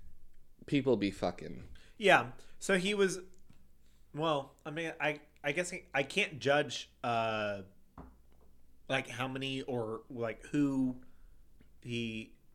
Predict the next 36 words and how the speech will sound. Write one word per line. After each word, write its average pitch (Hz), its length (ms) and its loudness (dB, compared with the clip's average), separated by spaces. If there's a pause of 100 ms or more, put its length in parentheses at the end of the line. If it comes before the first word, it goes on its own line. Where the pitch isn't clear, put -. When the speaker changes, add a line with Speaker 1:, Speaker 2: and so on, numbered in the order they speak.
(220)
Speaker 2:
his 120 260 -8
parents 120 480 -10
had 110 200 -12
sex - 280 -12
with, 151 120 -10 (300)
if 135 120 -8
that 143 80 -8
makes 139 180 -10
sense. 151 280 -8 (960)
What 156 140 6
I'm 170 100 4
asking 170 420 4
is, 131 140 0
like, 120 240 4 (260)
is 147 180 6
he 190 180 0
one 170 580 4
and 139 200 0
then 135 140 -2
the 139 140 0
other 135 180 4
six - 480 0
are 127 320 4
all 131 400 6 (220)
one? 139 520 4 (160)
Uh, 139 120 0 (280)
like - 140 6
Speaker 1:
It 160 60 6
wasn't 170 280 6
very 135 200 4
explicit, - 640 0
but - 120 4
I 151 40 10
Speaker 2:
Okay. 123 160 6
Speaker 1:
think 127 200 0
so. 262 280 0